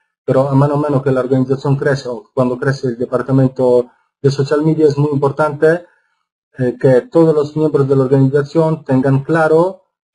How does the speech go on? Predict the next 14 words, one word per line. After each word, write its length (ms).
eh, 520
quién 280
está 200
llevando 380
cuáles 240
canales 640
y 720
con 160
cuáles 300
tareas. 600
Es 100
realmente 360
muy 120
importante, 640